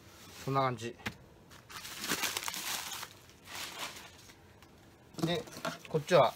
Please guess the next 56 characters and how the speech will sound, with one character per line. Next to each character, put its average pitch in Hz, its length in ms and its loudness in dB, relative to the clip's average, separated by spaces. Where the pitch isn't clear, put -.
ア 139 60 -2
メ 143 100 4
リ 143 100 2
カ、 139 320 8
マ 143 160 6
イ 143 80 6
ア 147 60 8
ミ 147 200 4
経 147 180 6
由 113 120 -2
で 104 120 -6
届 113 240 -6
い - 20 -8
た 104 80 -8
や 98 60 -6
つ。 - 240 -14
こ 208 80 6
れ 220 60 12
ア 180 80 12
メ 202 100 6
リ 226 100 0
カ 233 320 6
行 185 120 -4
く - 80 -14
と 214 100 6
発 - 240 6
送 208 140 4
す 214 100 -2
る 208 80 4
の 147 80 4
が 117 100 0
ね、 120 320 -4
こ 180 80 0
れ 185 60 2
で 196 60 6
入 208 220 6
る 170 80 0
や、 120 140 2
入 208 180 6
れ 175 60 4
ば、 117 200 0
こ 156 60 0
の 156 80 6
箱 151 280 2
で 143 200 6
送 147 180 4
る 160 120 6
の 127 80 0
が 110 160 0
一 110 160 -8
番 139 120 2
い - 20 -2
い - 40 -6
で - 60 -14
す - 60 -14
ね。 104 160 -12